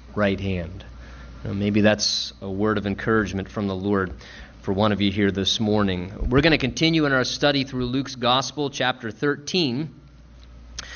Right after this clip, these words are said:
We left off last time there in verse seventeen. This morning we're gonna look at verse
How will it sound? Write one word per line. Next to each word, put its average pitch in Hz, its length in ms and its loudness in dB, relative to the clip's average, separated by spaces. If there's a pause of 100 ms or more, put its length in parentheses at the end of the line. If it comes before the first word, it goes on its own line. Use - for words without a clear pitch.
(300)
We 104 120 -2
left 117 340 4
off 120 260 2
last 117 400 -2
time 120 360 -2
there 127 340 2
in 101 180 -4 (2500)
verse 120 240 6
seventeen. 139 640 2
This 123 180 -2
morning 151 360 4
we're 139 100 2
gonna 131 140 0
look 131 240 0
at 107 60 -2
verse 120 340 -2